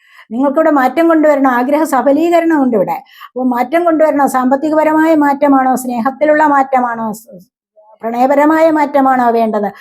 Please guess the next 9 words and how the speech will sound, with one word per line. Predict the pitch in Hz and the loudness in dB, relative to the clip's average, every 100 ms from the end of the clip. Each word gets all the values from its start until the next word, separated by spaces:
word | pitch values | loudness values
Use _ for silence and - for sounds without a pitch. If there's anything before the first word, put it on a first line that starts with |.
| - - | -18 -4
അതോ | 208 277 | 0 2
ജീവിതത്തിൽ | 254 262 285 311 320 | 2 0 0 0 0
മറ്റെന്തെങ്കിലും | 294 277 269 262 311 339 339 | 0 0 0 0 0 2 2
കാര്യത്തിനൊരു | 320 320 302 302 302 | 2 0 0 0 2
മാറ്റമാണോ | 277 269 285 285 277 277 | 2 2 0 0 2 2
നിങ്ങൾ | 262 254 254 - - | 2 0 -4 -6 -4
കൊണ്ടുവരാനിരിക്കുന്നത്, | 220 277 311 320 294 277 269 254 240 | -2 0 2 2 2 0 0 -2 0
ജോലി | 226 233 269 269 | 0 0 0 0
കാര്യങ്ങളിലാണോ, | 254 285 320 330 302 254 196 | 0 0 0 0 0 0 -4